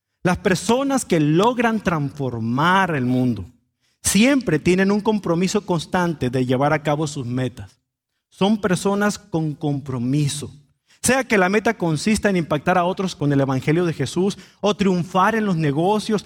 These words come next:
o ganar un campeonato deportivo, cualquiera que esta sea la circunstancia, cualquier persona que se ha decidido para llegar a la meta, para ganar,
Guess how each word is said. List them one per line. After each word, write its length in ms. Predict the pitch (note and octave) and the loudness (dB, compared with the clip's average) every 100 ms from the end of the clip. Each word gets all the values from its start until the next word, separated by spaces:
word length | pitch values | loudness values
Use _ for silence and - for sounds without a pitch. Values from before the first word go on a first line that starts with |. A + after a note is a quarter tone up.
| - | -2
o 120 | G3 | 0
ganar 360 | F#3 E3+ F#3+ G#3+ | 2 2 2 2
un 100 | A3+ | 0
campeonato 560 | G#3 G3+ E3 D#3+ F3+ | 0 0 0 0 0
deportivo, 720 | G3 E3+ C#3 C3 - F3+ E3 C#3+ - _ | 0 -2 -4 -4 -2 0 -2 -4 -14 _
cualquiera 540 | - G3 - C4 C#4+ B3 | -2 0 2 2 4 2
que 140 | A#3 | 0
esta 240 | A#3+ B3 | 0 0
sea 280 | G3+ A3 A#3 | 2 2 4
la 120 | A3+ | 2
circunstancia, 880 | F3+ F3 E3+ - A3+ A#3 A3+ - D3 - - _ _ | 0 0 -2 0 0 2 0 0 -2 -4 -18 _ _
cualquier 460 | - F3+ E3 B3 C#4+ | 0 2 2 2 2
persona 400 | C#4 A#3 A#3 A#3+ | 0 2 2 2
que 240 | A3+ G3 D#3 | 2 0 2
se 180 | E3+ | 4
ha 160 | F#3 B3+ | 4 4
decidido 640 | C4 B3 F3 E3 G#3+ G#3+ | 2 0 2 4 4 4
para 220 | F3+ F3 D3+ | 2 0 2
llegar 280 | C#3+ D#3 | 2 2
a 40 | G#3+ | 4
la 100 | G#3+ | 2
meta, 240 | F3+ E3 | 2 0
para 240 | - D#3 C3+ | 0 0 2
ganar, 640 | B2 D3 A3+ F#3+ - - | 0 2 2 0 -4 -20